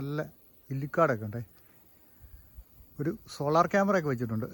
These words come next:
നമ്മളും സോളാറിൻ്റെ വർക്കൊക്കെ ചെയ്യുന്നതാണ്, ക്യാമറയൊക്കെ ചെയ്യുന്നുണ്ട്. ഇവിടെ ഉള്ളവർക്ക് അറിയത്തില്ലായിരുന്നു. അങ്ങനെ ഇങ്ങ-, ഇങ്ങോട്ടൊരു വഴിയൊക്കെ പോകുന്നുണ്ടേ.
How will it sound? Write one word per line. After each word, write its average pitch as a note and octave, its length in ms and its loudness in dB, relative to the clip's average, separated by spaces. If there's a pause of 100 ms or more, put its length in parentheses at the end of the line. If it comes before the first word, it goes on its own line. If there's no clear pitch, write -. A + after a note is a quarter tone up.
(540)
നമ്മളും D#3 320 -2
സോളാറിൻ്റെ F3 400 4
വർക്കൊക്കെ E3+ 340 -2
ചെയ്യുന്നതാണ്, D3 400 -2
ക്യാമറയൊക്കെ D3 460 -2
ചെയ്യുന്നുണ്ട്. C3 360 0 (840)
ഇവിടെ D3+ 200 0
ഉള്ളവർക്ക് D#3 280 2
അറിയത്തില്ലായിരുന്നു. B2 580 -2 (600)
അങ്ങനെ D#3 220 -2
ഇങ്ങ-, F3+ 220 0 (320)
ഇങ്ങോട്ടൊരു F3+ 380 2
വഴിയൊക്കെ D3+ 340 2
പോകുന്നുണ്ടേ. A#2 340 0